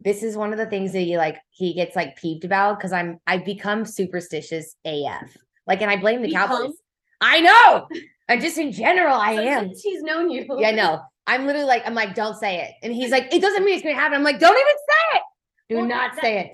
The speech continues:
Speaker 2: he, him and Dave should get together and talk because, like, they're
Speaker 1: Yeah.
Speaker 2: both that way.
Speaker 1: Yeah. He's like, "It's not real." I'm
Speaker 2: Dave's
Speaker 1: like,
Speaker 2: like, "Just because you wear that shirt doesn't mean something's gonna happen." I was like, "Mm, it, and watched it happen. So, like, what, what now?"
Speaker 1: It doesn't,
Speaker 2: <laughs>
Speaker 1: doesn't not
Speaker 2: He's
Speaker 1: mean
Speaker 2: like,
Speaker 1: it's
Speaker 2: "It's
Speaker 1: gonna
Speaker 2: not
Speaker 1: happen.
Speaker 2: because of the shirt." And I'm like,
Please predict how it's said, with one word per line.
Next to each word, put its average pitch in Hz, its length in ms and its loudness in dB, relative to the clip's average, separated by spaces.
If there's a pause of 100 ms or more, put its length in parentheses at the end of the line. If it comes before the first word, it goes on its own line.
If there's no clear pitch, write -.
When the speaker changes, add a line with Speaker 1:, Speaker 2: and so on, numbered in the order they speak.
Speaker 2:
he, 330 140 -4
him 392 300 -8 (100)
and 359 120 -6
Dave 277 260 -6
should 233 220 -14
get 233 180 -14
together 214 360 -10
and 208 120 -10
talk 208 260 -6
because, 226 340 -6
like, 208 200 -4
they're 185 140 2
Speaker 1:
Yeah. 254 80 -4
Speaker 2:
both 233 260 -6
that 185 240 -6
way. 185 260 -8
Speaker 1:
Yeah. 147 300 2 (240)
He's 196 100 -2
like, 214 140 0
"It's 214 140 -8
not 240 260 4
real." 202 160 4
I'm 180 100 0
Speaker 2:
Dave's 196 80 -2
Speaker 1:
like, 185 200 2
Speaker 2:
like, - 60 -12
"Just 294 200 -4
because 330 240 -6
you 330 80 -6
wear 311 100 -2
that 294 160 -4
shirt 339 220 -2
doesn't 262 240 -6
mean 262 180 -8
something's 254 280 -4
gonna 247 140 -4
happen." 254 240 0
I 220 60 -6
was 220 80 -8
like, 226 160 -8
"Mm, 285 300 -8
it, 285 160 0 (240)
and 269 200 -4
watched 254 280 -4
it 254 100 -4
happen. 214 380 -14
So, 226 240 -8
like, 220 200 -8
what, 226 380 -6
what 233 180 -10
now?" 196 340 -16
Speaker 1:
It 220 80 2
doesn't, 247 360 4
Speaker 2:
<laughs> 202 60 -2
Speaker 1:
doesn't 214 440 2
not 160 260 -6
Speaker 2:
He's 160 60 -4
Speaker 1:
mean 165 60 -4
Speaker 2:
like, - 140 0
Speaker 1:
it's - 60 -4
Speaker 2:
"It's 190 100 -4
Speaker 1:
gonna 156 120 -6
Speaker 2:
not 139 40 -4
Speaker 1:
happen. 208 260 -2
Speaker 2:
because 330 140 -10
of - 80 -20
the 262 80 -14
shirt." 294 300 -6
And 247 100 -12
I'm 240 60 -10
like, 226 160 -10